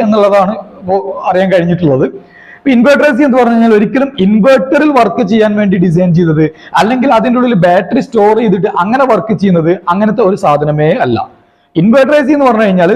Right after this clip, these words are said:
സാധാരണ എ സി അതിന്റെ കംപ്രസർ on ആയി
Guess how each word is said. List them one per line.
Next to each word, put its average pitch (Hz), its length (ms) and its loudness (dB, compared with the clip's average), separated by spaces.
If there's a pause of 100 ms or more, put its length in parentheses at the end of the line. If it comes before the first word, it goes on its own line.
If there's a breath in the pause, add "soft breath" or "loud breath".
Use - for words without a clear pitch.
(140)
സാധാരണ 254 560 2 (180)
എ 190 60 2 (140)
സി 135 100 2 (640)
അതിന്റെ 220 180 2 (100)
കംപ്രസർ 233 460 2 (120)
on 220 180 4 (100)
ആയി 202 160 0